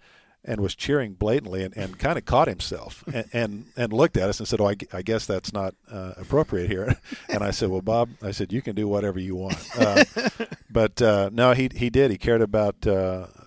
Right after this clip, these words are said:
Speaker 1: the sports across the board. I remember at Tulsa earlier this year when the men's golf team was winning the championship, he, he postponed his media session and invited all the media into the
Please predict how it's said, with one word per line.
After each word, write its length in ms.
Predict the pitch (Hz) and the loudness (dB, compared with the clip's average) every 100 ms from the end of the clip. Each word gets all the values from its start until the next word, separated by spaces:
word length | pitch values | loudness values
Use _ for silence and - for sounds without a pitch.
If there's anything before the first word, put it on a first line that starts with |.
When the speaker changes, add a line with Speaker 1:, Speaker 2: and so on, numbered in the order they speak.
| - | -14
Speaker 1:
the 60 | 107 | -10
sports 340 | - 110 101 | -2 -2 -2
across 300 | 98 104 101 | -2 -2 0
the 100 | - | -2
board. 240 | 98 107 | 2 2
I 40 | 104 | 2
remember 560 | 98 98 104 104 98 92 | -2 -2 -6 -2 0 0
at 140 | - | -2
Tulsa 320 | 117 127 - | -4 -4 -4
earlier 260 | 92 92 92 | -6 -6 -6
this 220 | 90 - | -8 -6
year 100 | 95 | -6
when 120 | 90 | -8
the 40 | 92 | -8
men's 340 | 98 98 95 | -8 -8 -10
golf 280 | - 113 - | -2 -2 -2
team 140 | 101 | -8
was 140 | 85 - | -10 -10
winning 200 | 95 92 | -10 -10
the 100 | 85 | -12
championship, 640 | 110 110 101 - 92 85 | -10 -8 -10 -8 -8 -8
he, 160 | 104 92 - _ | -10 -10 -14 _
he 120 | 104 | -10
postponed 600 | - 104 - - 127 117 | 0 0 0 -2 0 0
his 260 | 101 92 - | -2 -4 -8
media 380 | 110 117 123 90 | -6 -4 -2 -4
session 480 | - 92 - 98 - - - - | -4 -4 -4 -8 -10 -20 -20 -14
and 140 | - 101 | -6 -4
invited 420 | 95 104 113 101 | 0 2 4 4
all 160 | 104 117 | 2 2
the 80 | |
media 500 | 98 104 135 117 95 | 0 -2 -2 0 0
into 320 | 95 107 104 101 | -2 -4 -2 -2
the 140 | 92 | -2